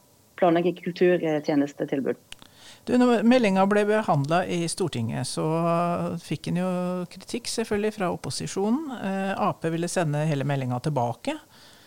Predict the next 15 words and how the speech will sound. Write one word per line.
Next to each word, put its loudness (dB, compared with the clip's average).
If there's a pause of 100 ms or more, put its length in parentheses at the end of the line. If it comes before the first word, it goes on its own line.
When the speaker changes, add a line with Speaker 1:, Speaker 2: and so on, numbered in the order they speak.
(240)
Speaker 2:
blant -2
annet 2
fordi -2
ikke -4
det -2
inneholder 0
noen, 0
eh, -2
økonomiske -2
prioriteringer. -2
Hva -2
sier -4
du -4
til -8
det? -4